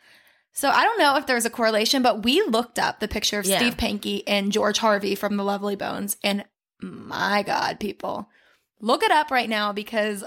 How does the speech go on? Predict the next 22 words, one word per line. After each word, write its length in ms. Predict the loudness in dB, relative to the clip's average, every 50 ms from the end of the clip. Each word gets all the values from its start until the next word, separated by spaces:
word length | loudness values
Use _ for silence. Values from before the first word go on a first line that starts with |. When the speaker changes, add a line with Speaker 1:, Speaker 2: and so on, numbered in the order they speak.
| -14 _
Speaker 1:
I 180 | -2 0 0 0 0 -4 -4 -2 0
Speaker 2:
It's 320 | 0 0 2 0 -2 -4
weird. 640 | -4 -6 -6 -4 -2 0 0 2 2 0 0 0 0
Speaker 1:
It's 220 | 0 0 0 -4
weird 500 | -6 -4 -2 -2 -2 -2 -4 -6 -4 0
that 140 | 0 0 0
we 100 | 0 -2
just 180 | -2 -4 -4 -2
made 180 | -2 -2 -2
that 120 | -2 -4 -2
correlation 580 | -4 -4 -2 0 -2 -2 -2 -2 -2 -2 -4
and 140 | -4 -4 -4
they 120 | -4 -4
look 320 | -2 0 0 0 -2 -2 -10 -10 -6
literally 540 | -2 0 0 2 2 2 2 2 2 2 0
identical. 680 | 0 0 -4 -4 -6 -6 -8 -8 -8 -8 -8 -8 -8 -2
Speaker 2:
Right. 220 | 0 0 2 2
And 180 | 0 0 0 2
this 220 | 0 0 0 -2
is, 260 | -2 -2 -4 -6 -10 -8 -6
I 60 | -2
mean, 280 | 0 0 0 -2 -4 -8